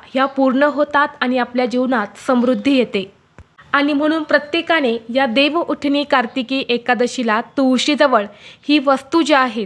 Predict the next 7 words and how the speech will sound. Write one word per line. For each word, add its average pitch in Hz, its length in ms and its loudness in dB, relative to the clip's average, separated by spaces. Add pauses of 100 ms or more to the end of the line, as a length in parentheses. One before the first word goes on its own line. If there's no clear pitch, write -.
(100)
तर 220 140 0
ती 254 220 -4
नक्की 247 420 -4
ठेवायची 247 440 0
आहेत. 226 260 -2 (500)
यामुळे 294 480 2
तुमच्या 285 300 -4